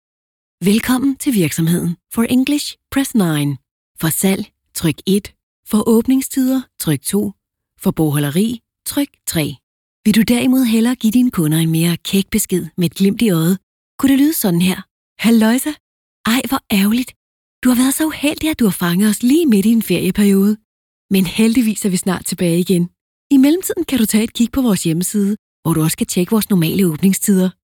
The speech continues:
Vi snakkes ved." Generelt kan min stemme fremtone din virksomhed, som du gerne vil have det. Bare fortæl, hvad du leder efter. Her er nogle eksempler,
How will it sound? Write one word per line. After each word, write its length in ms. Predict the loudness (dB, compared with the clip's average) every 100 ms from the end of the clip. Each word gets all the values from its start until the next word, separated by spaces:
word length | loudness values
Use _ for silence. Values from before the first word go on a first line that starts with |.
| _ _ -4
Vi 60 |
snakkes 340 | 0 0 0 -2
ved." 180 | -4 -6 _ _ _ _ _ _ _ _
Generelt 460 | 0 2 2 0 0
kan 140 | 2
min 180 | 2 2
stemme 380 | -2 -2 0 0
fremtone 580 | -2 -2 -2 -2 -2 0
din 200 | 2 2
virksomhed, 480 | 0 -2 -2 -2 -4 _
som 180 | -4 -2
du 100 | 0
gerne 240 | 0 0
vil 80 | 0
have 180 | 0 0
det. 140 | -4 -8 _ _ _ _ _ -4
Bare 180 | -2 -2
fortæl, 380 | -4 -4 -4 -2
hvad 120 | -2
du 80 | 0
leder 300 | 0 0 0
efter. 240 | -2 -6 -8 _ _ -2
Her 120 | 0 0
er 240 | 0 2
nogle 280 | 4 4 2
eksempler, 500 | 0 -2 -2 -2